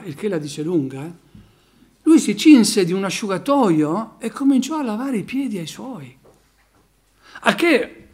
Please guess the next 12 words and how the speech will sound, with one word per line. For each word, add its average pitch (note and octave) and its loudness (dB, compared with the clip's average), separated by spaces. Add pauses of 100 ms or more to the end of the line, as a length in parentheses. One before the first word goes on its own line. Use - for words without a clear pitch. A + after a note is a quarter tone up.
(160)
Pietro C4 2
in E3 2
particolare G#3 -4
si - -6
sentì F#3 -6
imbarazzato A3 0
da E3+ -2
questo D#3 -4
gesto, D#3 -4
dice, C#3 -8
"Ma C3+ -8
come? D3 -8